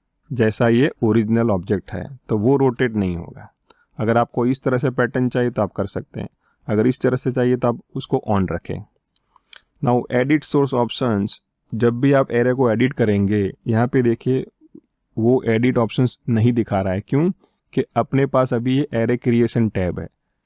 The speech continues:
एरे करने के बाद अगर आप उसको एडिट करने जाएंगे तभी यहाँ पे एडिट ऑप्शंस आता है, लेकिन अपने पास अभी ये एरे क्रिएशन का विंडो है, तो उस समय वहाँ पे एडिशनल ऑप्शंस भी होता है कि एडिट सोर्स।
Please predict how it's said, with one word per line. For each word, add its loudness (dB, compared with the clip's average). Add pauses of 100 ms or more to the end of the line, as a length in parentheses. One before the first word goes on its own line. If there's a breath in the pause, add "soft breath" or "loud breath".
(200)
एरे 2 (160)
करने 2
के 0
बाद 2
अगर 0
आप -2
उसको -2 (100)
एडिट 0
करने 0
जाएंगे -4 (140)
तभी 2
यहाँ 2
पे 0 (140)
एडिट 0
ऑप्शंस -2
आता -6
है, -10 (420 soft breath)
लेकिन 2
अपने 0
पास 0
अभी 2
ये 2 (160)
एरे 2
क्रिएशन 0
का -2 (260)
विंडो 2
है, -6 (600)
तो -6
उस 0
समय 0 (580)
वहाँ 2
पे 0 (160)
एडिशनल -2 (260)
ऑप्शंस 0
भी 2
होता -2
है -2
कि -6
एडिट 0
सोर्स। -10